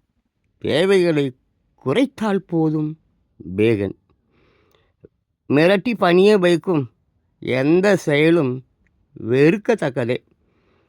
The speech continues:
நேருஜி. "ஊக்கமுள்ள மனிதன் தன் கடமையை, கடமைகளை தொடர்ந்து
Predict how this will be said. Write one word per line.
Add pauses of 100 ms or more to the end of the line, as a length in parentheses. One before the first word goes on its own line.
(300)
நேருஜி. (1160)
"ஊக்கமுள்ள
மனிதன்
தன்
கடமையை, (1120)
கடமைகளை (680)
தொடர்ந்து